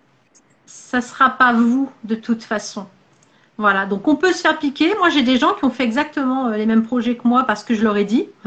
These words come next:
dans d'autres activités. Et pourtant, eh ben, on trace nos routes, euh, différemment et ça m'a pas empêché de continuer.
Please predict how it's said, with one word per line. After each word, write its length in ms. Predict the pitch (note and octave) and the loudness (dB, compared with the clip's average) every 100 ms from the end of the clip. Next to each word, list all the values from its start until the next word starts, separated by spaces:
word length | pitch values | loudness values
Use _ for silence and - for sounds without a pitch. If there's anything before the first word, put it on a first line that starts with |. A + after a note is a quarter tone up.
| A3 | -8
dans 200 | G3 G3 | -6 -4
d'autres 360 | G#3 A3 G#3+ | -4 -4 -4
activités. 560 | G3+ G3+ G#3+ G3 C4+ F#4+ - - - - _ _ _ _ A3+ | -4 -6 -10 -8 -8 -8 -12 -20 -20 -20 _ _ _ _ 0
Et 80 | |
pourtant, 540 | A3+ A#3+ - - A3 E4+ | 0 -2 -2 0 2 4
eh 60 | C4 | 4
ben, 240 | G3+ G#3+ | 2 2
on 260 | G#3 G#3+ G#3 | 2 0 -2
trace 320 | - A#3+ A#3+ | -2 0 4
nos 120 | A3+ | 4
routes, 340 | G#3+ A#3+ - | 2 -2 -2
euh, 140 | A3+ G#3 | -2 0
différemment 720 | G#3+ A3+ A#3+ A3+ A3 G#3+ C#4+ | -2 -2 0 2 2 0 -2
et 120 | D4+ | -2
ça 140 | B3 A#3+ | -2 0
m'a 140 | A3+ | 2
pas 100 | A3+ | 0
empêché 340 | A3+ A#3 A3+ | -2 -2 -4
de 80 | A3+ | -6
continuer. 560 | - A3 - G#3+ F#3 | -6 -8 -4 -4 -4